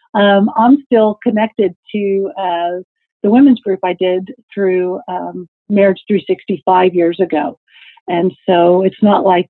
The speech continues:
it's over. The Facebook page is still up and it's still private, but, uh, it's a great way to keep, you know,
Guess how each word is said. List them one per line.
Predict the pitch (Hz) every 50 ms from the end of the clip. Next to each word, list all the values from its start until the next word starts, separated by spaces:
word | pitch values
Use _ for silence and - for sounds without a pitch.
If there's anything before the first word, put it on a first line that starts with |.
| - - -
it's | 196 185 - - 202
over. | - 185 196 214 196 - 165 151 160 170 175
The | 185 190 190 180 -
Facebook | 247 247 254 254 - 220 - -
page | - 180 170 175 -
is | 175 160 -
still | _ 190 175 160 156
up | 160 180 190 - - 254 _ _ _ _ _
and | 214 180 175
it's | 185 185 -
still | _ - 226 226
private, | 226 - 233 226 226 220 208 - 294 - - _ _ _ _ _ _ _ _ _ _ _ _ _ -
but, | 175 - 190 185 180 175 - _ - 185
uh, | 170 165 165 165 165 165 _
it's | 202 190 -
a | 196 180
great | - 196 185 185 196 190
way | 190 185 185 180
to | 175 - _ _
keep, | 196 185 - _ _ _ _ _ _ _
you | - 254 190 -
know, | 330 311 302 - -